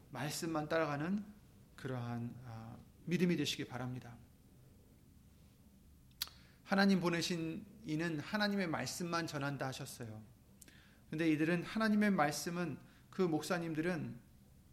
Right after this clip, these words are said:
그 잘못된 것들을 가르치시는, 세상 것들을 섞어서 가르치시는 목사님들은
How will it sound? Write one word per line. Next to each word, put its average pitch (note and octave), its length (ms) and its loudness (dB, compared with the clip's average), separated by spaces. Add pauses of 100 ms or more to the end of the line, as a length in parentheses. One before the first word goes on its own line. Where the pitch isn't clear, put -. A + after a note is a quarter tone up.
(100)
그 D3+ 160 -4
잘못된 F#3 540 0
것들을 D#3 280 -2
가르치시는, C3+ 760 -8 (420)
세상 A3+ 340 0
것들을 G3+ 300 0
섞어서 A3 400 -4
가르치시는 C3+ 580 -4
목사님들은 B2 720 -6